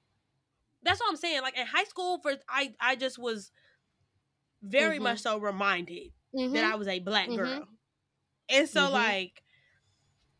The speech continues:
Speaker 1: I'm like, "Bro," and, like, I didn't even re-, I didn't even know how to, like, respond or process that at the
Speaker 2: Navigate that,
Speaker 1: time. But,
Speaker 2: yeah.
Speaker 1: like,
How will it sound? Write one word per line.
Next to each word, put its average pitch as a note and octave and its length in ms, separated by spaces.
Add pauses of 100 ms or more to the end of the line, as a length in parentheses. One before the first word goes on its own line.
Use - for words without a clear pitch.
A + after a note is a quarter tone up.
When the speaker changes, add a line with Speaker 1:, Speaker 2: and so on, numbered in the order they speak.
(160)
Speaker 1:
I'm D4 200
like, G3 300
"Bro," A3+ 300
and, A#3 120
like, B3+ 160
I E4 40
didn't G4 160
even E4 180
re-, C#4 240
I D4+ 80
didn't F4 200
even D#4 160
know B3 160
how B3+ 180
to, A3 120
like, F#3 440 (760)
respond A#3 800
or F#3 100
process A#3+ 480
that B3 200
at A#3+ 160
the B3+ 60
Speaker 2:
Navigate A#3+ 100
that, B3+ 440
Speaker 1:
time. A3+ 80
But, A3+ 140
Speaker 2:
yeah. - 40
Speaker 1:
like, G#3 400